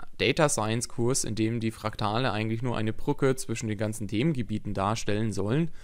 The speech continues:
ähm, wird das einfach zu viel. Deswegen habe ich das rausgelassen für diejenigen, die das interessiert. Sie können sich gerne von Mandelbrot das Buch Fraktale Geometrie der Natur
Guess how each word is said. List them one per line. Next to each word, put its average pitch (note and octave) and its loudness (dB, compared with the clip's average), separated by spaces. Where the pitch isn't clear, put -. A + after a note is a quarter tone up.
ähm, B2 2
wird C#3+ 0
das D3 2
einfach A#2 -2
zu - -2
viel. C#3+ 2
Deswegen A#2+ 2
habe G#2+ 0
ich - -4
das - -2
rausgelassen A2 2
für G#2+ -4
diejenigen, A#2 2
die G#2+ 0
das G#2+ 0
interessiert. B2 0
Sie A2+ -4
können B2+ 2
sich B2+ -2
gerne B2 2
von A2+ -2
Mandelbrot A#2 0
das A2 0
Buch A#2 -4
Fraktale G#2+ -2
Geometrie A#2+ 0
der A#2 2
Natur D3+ 2